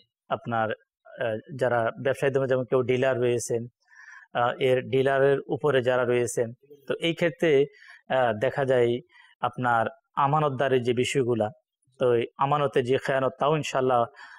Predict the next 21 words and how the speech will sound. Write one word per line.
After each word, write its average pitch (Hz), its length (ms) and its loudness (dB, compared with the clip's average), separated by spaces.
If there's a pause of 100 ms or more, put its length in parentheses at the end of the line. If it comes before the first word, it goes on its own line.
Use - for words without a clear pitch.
(140)
আমরা 127 400 0 (160)
মাদানী 127 260 -2
চ্যানেলের 131 280 0
দর্শক 123 340 -2
শ্রোতা 127 260 -2
যে 113 280 -2 (400)
যারা 131 220 -2
ব্যবসার 143 400 -2
মধ্যে 165 240 2 (100)
খেয়ানত 151 380 2 (120)
করে, 107 240 2 (340)
ব্যবসা 139 300 -2
করতে 143 360 0
গিয়ে 127 280 2 (560)
এই 151 240 2
সম্পর্কে 147 480 -2
ইনশাআল্লাহ 120 420 0
আমরা 113 280 0 (180)
শ্রবণ 139 300 0
করব। 151 300 0 (360)
আজকাল 120 520 -2